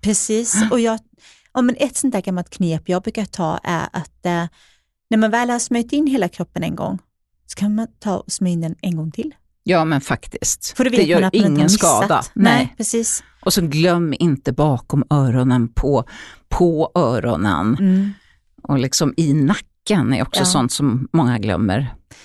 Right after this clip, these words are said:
Speaker 1: Ja, och händer och fötter. För
Speaker 2: Ja.
Speaker 1: ofta så tvättar man om händerna efter.
Speaker 2: Mm.
Speaker 1: Och sen så, så har, då har man ju ingen solskydd ovanpå händerna.
Speaker 2: Nej.
Speaker 1: Och
Speaker 2: Nej,
Speaker 1: det är där
Speaker 2: precis.
Speaker 1: faktiskt pigmentfläckar och så brukar synas
Speaker 2: Ja.
Speaker 1: väldigt tidigt.
Speaker 2: Definitivt.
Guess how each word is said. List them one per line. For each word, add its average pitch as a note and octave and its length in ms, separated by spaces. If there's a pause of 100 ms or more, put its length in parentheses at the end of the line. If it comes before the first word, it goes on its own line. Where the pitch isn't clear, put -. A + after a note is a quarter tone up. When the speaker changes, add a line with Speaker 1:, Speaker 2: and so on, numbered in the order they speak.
(140)
Speaker 1:
Ja, A3 180
och A3 160
händer F#3+ 340
och F3 80
fötter. - 380
För G#3 100
Speaker 2:
Ja. F#3+ 180
Speaker 1:
ofta C#3 140
så D4 100
tvättar C#4 340
man B3+ 100
om F3+ 120
händerna F3 420
efter. - 300 (140)
Speaker 2:
Mm. F3+ 480
Speaker 1:
Och G#3+ 120
sen F#3 220
så, A3 260 (240)
så - 140
har, E3 280
då - 140
har G3 60
man G#3+ 80
ju E4+ 60
ingen C4+ 160
solskydd - 320
ovanpå F3 400
händerna. D4 240
Speaker 2:
Nej. D#3+ 220 (520)
Speaker 1:
Och A#3+ 100
Speaker 2:
Nej, G#3 120
Speaker 1:
det F#3+ 100
är A3 40
där A#3+ 60
Speaker 2:
precis. F#3 160
Speaker 1:
faktiskt - 380 (280)
pigmentfläckar F#3 640
och A3 60
så F3+ 100
brukar E3 180
synas D#3 440
Speaker 2:
Ja. E3 300
Speaker 1:
väldigt E3+ 400
tidigt. F#3 420
Speaker 2:
Definitivt. - 1120